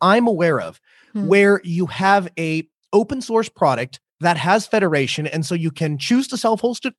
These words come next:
Speaker 1: or you just go to their site and click up, sign up for a plan like you would with Office three sixty-five or G Suite. So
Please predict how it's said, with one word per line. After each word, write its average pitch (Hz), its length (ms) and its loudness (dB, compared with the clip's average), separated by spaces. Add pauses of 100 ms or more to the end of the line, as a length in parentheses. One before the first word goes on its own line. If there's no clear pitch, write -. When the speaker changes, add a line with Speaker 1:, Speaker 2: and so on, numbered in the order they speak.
Speaker 1:
or 247 200 2
you 202 140 0
just 170 220 0
go 190 120 4
to 196 80 4
their 175 100 0
site 180 240 0
and 147 80 -8
click 170 180 -6
up, 151 100 -4
sign 170 200 -2
up 151 100 -4
for 160 80 -2
a 135 40 -4
plan 151 300 -2
like 147 220 0
you 156 80 -4
would 143 140 -2
with 135 100 -4
Office 131 240 -2
three 135 140 -6
sixty-five 131 440 -8
or 131 60 -8
G 160 160 -6
Suite. - 240 -12 (360)
So 220 280 2